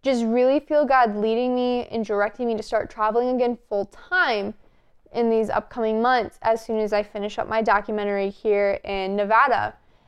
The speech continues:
And so with that, I needed to downsize again.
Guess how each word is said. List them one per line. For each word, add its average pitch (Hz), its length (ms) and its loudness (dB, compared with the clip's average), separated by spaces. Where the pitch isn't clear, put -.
And 240 280 0
so 233 440 4
with 339 360 0
that, 254 380 6
I 247 340 6
needed 247 280 2
to 240 40 -6
downsize 240 520 2
again. - 420 -8